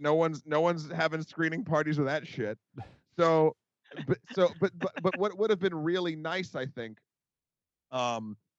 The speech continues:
is if, if Fury Road had won, it would have been a, not only, uh, uh,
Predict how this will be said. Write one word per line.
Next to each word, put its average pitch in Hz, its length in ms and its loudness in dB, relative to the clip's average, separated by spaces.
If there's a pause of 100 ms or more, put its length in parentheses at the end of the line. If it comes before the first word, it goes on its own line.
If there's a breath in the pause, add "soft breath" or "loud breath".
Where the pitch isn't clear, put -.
(340)
is 139 500 -2
if, 151 260 -4 (160)
if 156 140 -8
Fury 233 340 -4
Road 170 280 2
had 151 140 -4
won, 120 460 -6
it 110 120 -18
would 160 160 -4
have 131 180 -10
been 135 400 -4 (300)
a, 110 380 -8 (160)
not 139 200 -6
only, 170 440 -4
uh, 117 180 -6 (100)
uh, 113 60 -20